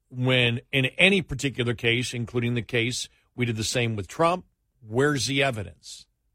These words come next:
There's still a lot of evidence we don't know when it comes to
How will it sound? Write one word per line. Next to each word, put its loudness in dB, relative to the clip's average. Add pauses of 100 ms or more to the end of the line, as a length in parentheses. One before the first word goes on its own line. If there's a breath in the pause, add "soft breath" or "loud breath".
(880)
There's 0
still 2
a -2
lot 2
of 0
evidence 0 (140)
we 0
don't 2
know 2
when -4
it -4
comes -2
to -2